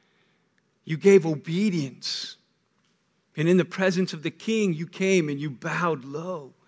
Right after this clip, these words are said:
And you gave yourself, "What is your pleasure? What do you demand of me, O king?"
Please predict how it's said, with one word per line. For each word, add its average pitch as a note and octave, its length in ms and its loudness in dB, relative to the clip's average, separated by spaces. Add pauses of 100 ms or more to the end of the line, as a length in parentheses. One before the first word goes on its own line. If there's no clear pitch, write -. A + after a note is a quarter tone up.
(580)
And D#3 100 -6
you D3+ 120 0
gave E3+ 360 6
yourself, D#3+ 680 -2 (220)
"What E3+ 160 0
is E3+ 120 4
your D#3 140 -2
pleasure? D3 540 -10 (1300)
What F3 220 4
do F#3 80 -2
you F#3 120 4
demand E3 480 0
of C3+ 160 -6
me, C#3 300 -6 (320)
O D3+ 120 -2
king?" C3+ 520 -6